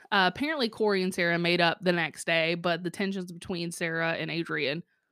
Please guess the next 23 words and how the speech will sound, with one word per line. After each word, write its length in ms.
were 180
still, 400
were 120
still 240
there. 180
There 140
was 100
still 460
a 60
lot 200
of 60
animosity, 560
basically. 460
There 100
was 120
even 480
a, 720
a 220
journal 340
entry 400
in 120
Sarah's 560
diary 640